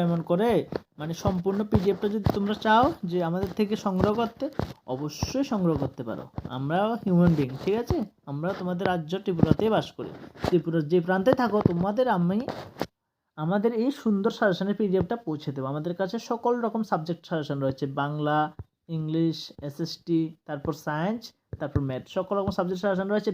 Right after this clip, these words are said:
বেস্ট সাজেশন রয়েছে এবং হান্ড্রেড পার্সেন্ট ইম্পর্টেন্ট কোশ্চেনযুক্ত সাজেশন। তোমাদের মিনিমাম নাইনটি প্লাস তো কমন আসবে, আসবে, তো জোর গলায় বলবো না,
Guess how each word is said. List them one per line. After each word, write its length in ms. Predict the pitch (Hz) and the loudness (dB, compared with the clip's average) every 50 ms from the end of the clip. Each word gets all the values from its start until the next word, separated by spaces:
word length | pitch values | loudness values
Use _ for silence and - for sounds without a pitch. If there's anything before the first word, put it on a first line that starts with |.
| 165 160 | 2 4
বেস্ট 240 | 196 220 233 233 - - - | 4 4 4 2 0 -2 0
সাজেশন 340 | 233 202 180 175 - 180 170 165 | 2 2 2 0 0 2 4 4
রয়েছে 240 | 151 143 - 151 135 - - - - - _ - 165 | 4 2 0 -2 -4 -4 -8 -14 -16 -16 _ -6 -4
এবং 120 | 185 208 196 - 196 | -2 -2 -2 0 0
হান্ড্রেড 380 | 196 202 202 196 202 220 185 - - | 0 0 0 0 0 0 2 2 2
পার্সেন্ট 280 | 226 214 214 - 233 220 220 196 | 2 2 0 -2 0 0 0 2
ইম্পর্টেন্ট 440 | 180 175 196 185 180 - 220 214 208 214 | 4 4 4 4 2 2 0 -2 -2 -2
কোশ্চেনযুক্ত 500 | 208 185 - - 214 208 208 185 - - 208 - | -2 -2 0 0 0 0 0 -2 -4 -8 -6 -4
সাজেশন। 380 | 202 170 156 139 131 139 123 110 - _ _ - - - _ - | -2 -2 -2 -2 -4 -6 -8 -10 -12 _ _ -12 -12 -12 _ -8
তোমাদের 300 | 180 180 196 185 214 214 202 180 180 | -4 -4 -2 -2 -2 0 2 2 2
মিনিমাম 420 | 190 202 226 254 262 277 269 269 254 220 202 | 2 0 -2 -2 0 0 0 0 -2 -2 -2
নাইনটি 320 | 190 196 185 180 - 254 240 240 - | -2 -2 -4 -4 -6 -8 -8 -6 -4
প্লাস 180 | 233 226 220 226 - | -4 -4 -4 -4 -6
তো 60 | 269 | -6
কমন 220 | 247 - 214 220 226 - - 196 | -4 -2 0 0 0 0 0 -2
আসবে, 260 | 190 175 185 214 262 254 233 190 | -2 -2 -2 2 6 6 8 6
আসবে, 240 | 170 170 180 233 262 330 - - _ _ _ _ _ - | 6 2 2 0 0 0 -2 -6 _ _ _ _ _ -6
তো 60 | 160 156 156 147 | -4 -4 0 2
জোর 160 | 175 175 170 160 | 4 4 4 4
গলায় 280 | 165 180 175 175 170 160 | 4 4 4 4 4 4
বলবো 200 | 170 170 165 180 196 | 2 2 2 2 0
না, 140 | 180 180 | 2 2